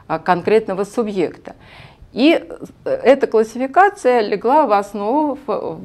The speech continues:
в концепции трех функциональных блоков — Александра Романовича Лурия. Значит, любая деятельность, как мы понимаем, невозможна без определенного,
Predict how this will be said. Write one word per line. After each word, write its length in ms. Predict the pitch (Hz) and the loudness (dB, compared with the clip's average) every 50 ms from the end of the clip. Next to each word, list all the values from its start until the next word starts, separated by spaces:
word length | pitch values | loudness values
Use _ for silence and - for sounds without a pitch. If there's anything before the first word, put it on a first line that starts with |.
| - - | -18 -18
в 340 | - - - - - - - | -16 -16 -14 -14 -16 -16 -2
концепции 600 | - 220 214 208 208 - 311 320 - 311 - 247 | 2 2 2 2 0 -2 -2 -2 -2 -2 -6 -6
трех 260 | 196 - 240 277 277 | -2 0 0 0 0
функциональных 720 | 269 - 196 185 - - 180 185 185 202 208 196 180 175 160 | -2 -6 -10 -10 -4 -2 -2 -2 -2 -4 -6 -6 -6 -8 -8
блоков — 460 | 143 139 135 - - - - - - _ - | -10 -10 -10 -10 -10 -12 -18 -20 -20 _ -10
Александра 460 | - 156 160 - 214 214 208 190 175 | -10 -10 -4 0 0 0 2 2 -2
Романовича 440 | 165 156 165 170 170 165 - - - | -2 -2 -4 -6 -8 -10 -12 -12 -12
Лурия. 380 | - - - - - - - - - - - - - - - - | -10 -10 -10 -10 -12 -12 -16 -18 -20 -20 -20 -20 -20 -20 -20 -8
Значит, 360 | - 165 175 175 - - - 202 | -6 -6 -4 -2 -4 -6 -2 0
любая 460 | 220 247 240 277 359 392 381 339 262 | 0 0 4 6 6 6 6 4 2
деятельность, 640 | 214 226 233 220 214 - 190 165 165 160 156 165 - | 0 0 0 -2 -2 -4 -6 -6 -6 -6 -8 -6 -4
как 200 | 180 180 180 - | -4 -4 -4 -4
мы 120 | 190 175 | -8 -8
понимаем, 720 | 185 - 202 202 214 233 254 302 359 370 349 349 349 339 - - - - | -8 -8 -8 -6 -4 -2 2 4 4 4 4 4 0 -2 -6 -14 -14 -8
невозможна 760 | 220 202 196 202 196 196 220 233 277 320 330 302 294 302 | -6 -2 0 0 0 0 0 0 2 2 2 2 0 0
без 300 | 254 196 185 220 - 175 | 0 0 0 0 2 2
определенного, 1040 | 202 180 185 - 190 165 156 185 175 180 214 240 247 240 233 226 226 220 220 214 | 0 -2 0 -4 -6 -4 -4 -4 -2 0 0 0 0 0 0 2 2 2 2 2